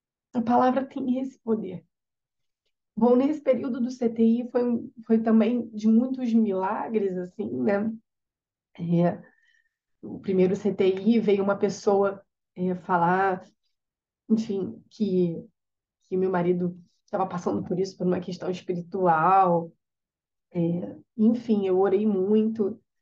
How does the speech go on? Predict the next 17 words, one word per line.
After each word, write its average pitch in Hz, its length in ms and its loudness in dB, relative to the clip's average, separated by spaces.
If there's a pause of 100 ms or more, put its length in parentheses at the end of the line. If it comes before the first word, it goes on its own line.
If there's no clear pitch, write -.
(400)
É, 190 500 -2 (600)
antes 247 340 0
desse 226 240 2
C - 140 -4
T - 180 -4
I, 208 180 0
eu 202 60 0
recebi 196 360 -6
uma 196 180 -6
palavra 185 400 -4
da, 180 540 0 (500)
da, 180 500 2
da 180 140 -4
Rosângela, 190 840 -2 (540)
dizendo 185 580 0
que, 196 640 -4 (440)
é, 170 600 0